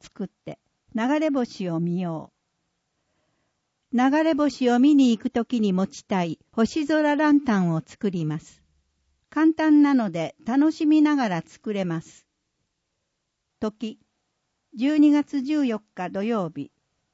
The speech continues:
十八時四十五分から十九時二十分。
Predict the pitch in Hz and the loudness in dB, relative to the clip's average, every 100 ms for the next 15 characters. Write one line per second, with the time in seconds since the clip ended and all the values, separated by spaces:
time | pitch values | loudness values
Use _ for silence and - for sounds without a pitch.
0 | _ 247 311 269 311 - 269 233 269 285 | _ -4 -2 -2 -4 -6 -6 -2 4 4
1 | 220 208 208 233 226 190 170 165 160 147 | 4 -4 -4 -4 -4 -4 -6 -12 -12 -14
2 | - - 269 302 - 214 170 170 175 214 | -14 -10 -6 -6 -6 -12 -8 -6 -6 -6
3 | 240 - _ 156 139 | -12 -14 _ -8 -8